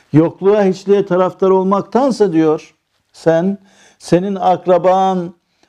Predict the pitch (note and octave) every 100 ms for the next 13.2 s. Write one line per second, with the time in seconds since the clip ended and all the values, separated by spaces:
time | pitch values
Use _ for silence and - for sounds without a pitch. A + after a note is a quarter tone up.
0 | _ F#3 F3 E3+ F#3 F#3+ F3+ F3 F3+ E3+
1 | - F#3+ F#3+ F3+ D3 _ _ - E3+ F3
2 | F3 F3 F3+ F3+ F#3+ F#3 - _ _ E3
3 | D#3 - F3+ - E3+ F3 F#3 F3+ F#3 F3+
4 | F#3+ F#3 E3+ F3 F3 F3 G#3+ G#3+ F3 -
5 | _ - F3 F#3+ A#3 G#3 G3 E3+ F3 E3+
6 | F3 F#3 E3+ F3+ E3+ F3 E3 D#3+ - -
7 | _ _ _ _ _ _ _ _ _ _
8 | _ _ _ - - F#3+ A#3+ A3+ G3+ G3
9 | F#3+ F#3+ F3+ F#3 F3+ F#3 F3+ F3 F3 D#3
10 | E3 D#3+ F#3 G#3+ A3+ - _ _ _ _
11 | E3 E3+ F#3 A3+ A3+ G3 F#3 E3 D3+ E3
12 | E3 E3 E3 E3 G#3+ G#3 E3 F3 E3 D#3
13 | G#3 A#3